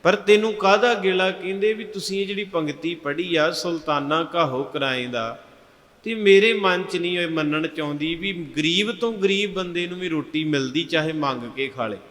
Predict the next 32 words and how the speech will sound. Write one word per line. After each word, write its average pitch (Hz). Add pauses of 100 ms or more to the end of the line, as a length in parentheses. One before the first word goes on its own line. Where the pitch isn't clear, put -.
(840)
ਤੇ 202
ਤੁਸੀਂ 214
ਕਿੱਦਾਂ 214
ਲਿਖਤਾ 190
ਵੀ 185
ਕਿਤੇ 175 (200)
ਟਾਈਮ 156
ਇਹੋ 156
ਜਿਹਾ 170
ਆਉਂਦਾ, 156
ਬਾਦਸ਼ਾਹ 156
ਨੂੰ 165
ਘਾਹ 160
ਖਾਣਾ 127
ਪੈਂਦਾ? 139
ਮੈਂ 147
ਨਹੀਂ 127
ਮੰਨਦਾ। 113 (400)
ਉਹ 165
ਕਿਤੇ 165
ਗੁਰੂ 147
ਘਰ 160
'ਚੋਂ 151
ਬਚਨ 135
ਨਿਕਲ 143
ਗਏ, 156
ਕਹਿੰਦੇ, 151
"ਕੋਈ 143
ਨਹੀਂ, 156
ਜੇ 151
ਨਹੀਂ 135
ਮੰਨਦਾ 160